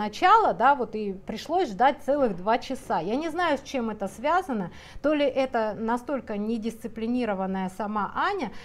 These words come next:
то ли это какие-то организационные проблемы. Но, как правило, организационные проблемы возникают у тех, у кого вот такая вот ситуация, вот,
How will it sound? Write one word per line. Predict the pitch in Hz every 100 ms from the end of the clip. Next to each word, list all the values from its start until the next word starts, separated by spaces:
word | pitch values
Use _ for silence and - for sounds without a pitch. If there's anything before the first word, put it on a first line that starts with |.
| -
то | 311 392
ли | 370
это | 269 311 294
какие-то | 262 226 294 311 240
организационные | 214 240 233 214 - 262 277 262
проблемы. | 254 269 254 214 180
Но, | 240
как | 370 359
правило, | 403 359 330 277 -
организационные | - 262 285 311 302 302 320 262 240
проблемы | 208 233 202 226 359 427 302
возникают | 233 220 226 254 233 202
у | 196
тех, | - 339 415 - - -
у |
кого | 233 240 220 311 330 190
вот | 262 349
такая | 254 208 233 269
вот | 208 202
ситуация, | - 208 196 208 247 254 226
вот, | 180 185